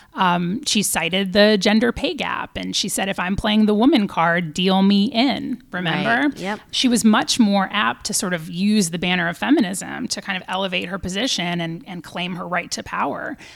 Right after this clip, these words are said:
Speaker 1: And now, I mean, you know, that was a big shift, and we're having a big shift again. I mean, it, the, despite the fact that the Me Too movement has emerged, and despite Time's Up and sort of all of this attention, we are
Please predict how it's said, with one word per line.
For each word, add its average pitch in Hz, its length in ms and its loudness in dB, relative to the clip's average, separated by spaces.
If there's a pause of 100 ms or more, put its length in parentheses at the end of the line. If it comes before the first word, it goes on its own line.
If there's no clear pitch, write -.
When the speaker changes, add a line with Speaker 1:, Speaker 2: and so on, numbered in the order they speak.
(160)
Speaker 1:
And 214 200 4
now, 247 400 4
I - 100 0
mean, 220 180 2
you 247 200 -2
know, 214 140 -2 (160)
that 208 200 -2
was 226 140 -2
a - 20 -2
big 202 220 -6
shift, - 380 -4
and 220 140 0
we're 208 100 -4
having 226 260 0
a - 20 -4
big 214 180 -6
shift - 320 -4
again. 247 540 -2
I 196 40 -4
mean, 196 120 2
it, 220 240 -4
the, 170 140 0
despite - 580 0
the 220 80 -4
fact 175 440 0
that 151 360 0 (320)
the 196 60 0
Me 190 200 2
Too 190 280 -2
movement 202 600 -2
has 165 440 -6
emerged, 180 680 -6
and 180 140 -6
despite 180 460 -2
Time's 165 340 -6
Up 180 300 -4
and 175 120 -10
sort 175 140 -6
of 170 80 -4
all 165 260 -2
of 165 120 -8
this 165 180 -10
attention, 262 600 0 (260)
we 254 160 4
are 190 240 4